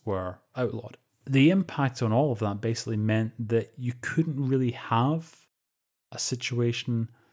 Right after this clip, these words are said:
such as the I T B strike of seventy-nine, for example, and you also couldn't really have lightning strikes. You couldn't really have situations where programs could just come off the air and be replaced by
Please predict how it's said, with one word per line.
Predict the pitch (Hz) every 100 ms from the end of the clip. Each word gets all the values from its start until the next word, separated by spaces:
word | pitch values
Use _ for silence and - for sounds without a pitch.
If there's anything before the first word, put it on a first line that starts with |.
| _
such | - - - 123 -
as | 120 110 107
the | 110
I | 107
T | 110 113
B | 107
strike | - 98 -
of |
seventy-nine, | - 98 110 131 104 - _ -
for |
example, | 101 95 110 117 - _ _ 117
and |
you | 120
also | 139 - -
couldn't | - 147 139
really | 135 123
have | 117 113
lightning | 117 117 123 123 104
strikes. | - 107 101 -
You |
couldn't | 131 131
really | 123
have | 107 113 110
situations | - - 110 104 - 104 -
where | -
programs | - 104 101 101
could | -
just | - -
come | - 104
off | 95
the | 104
air | 98
and | 98
be | 101
replaced | 95 - 101 98 -
by | 98 98